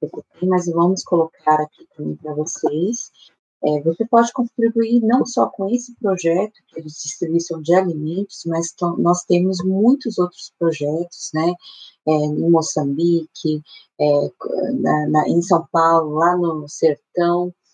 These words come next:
né? Onde nós estamos, nós estamos fazendo diferença nesse sentido, né? Então, se você quiser apoiar, ajudar, contribua, é, com o que você puder, pra que a gente possa continuar abençoando aí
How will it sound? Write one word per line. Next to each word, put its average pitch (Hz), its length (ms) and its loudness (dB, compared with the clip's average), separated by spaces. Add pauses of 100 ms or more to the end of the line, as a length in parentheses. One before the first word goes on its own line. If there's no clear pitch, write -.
(240)
né? 156 320 -2
Onde 285 560 0 (320)
nós 180 220 0
estamos, 196 720 -2
nós 190 280 -4
estamos 185 580 -2
fazendo 170 500 -4
diferença 180 840 -2
nesse 175 300 -2
sentido, 147 720 -6
né? 170 260 0 (380)
Então, 170 240 2
se - 160 -4
você 180 260 4
quiser 170 520 2
apoiar, 165 560 2
ajudar, 165 540 -4 (540)
contribua, 202 880 2 (380)
é, 156 520 -6
com 170 260 -2
o 170 120 -8
que 254 160 -6
você 240 260 2
puder, 185 540 0 (420)
pra 175 120 -2
que 175 100 -6
a 175 60 0
gente 170 280 -6
possa 165 360 0 (160)
continuar 180 540 0
abençoando 165 720 0
aí 160 340 -2